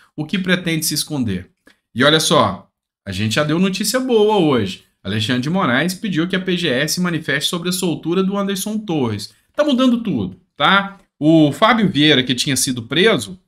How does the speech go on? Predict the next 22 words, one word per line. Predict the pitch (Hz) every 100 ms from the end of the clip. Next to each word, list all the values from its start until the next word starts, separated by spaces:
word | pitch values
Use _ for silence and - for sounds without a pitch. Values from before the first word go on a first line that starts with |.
| _ _ _
já | - -
foi | 190
solto. | - 214 147 113 - _ _
Ou | - 147
seja, | 147 147 113 92 - _
não | 117 131
tem | 170 247
mais | 240 143 135 135
ninguém | 127 113 156
preso | 156 - 143 180 180 127
pra | - 117
eles | 110 107 113
acusarem. | 110 135 123 101 87 85 _ _ -
E | 95
a |
coisa | 101 - 104
tá | 110
mudando | 120 120 107 107
o | 131
jogo. | 117 78 - _ - - _
Vamos | - 180
lá. | 165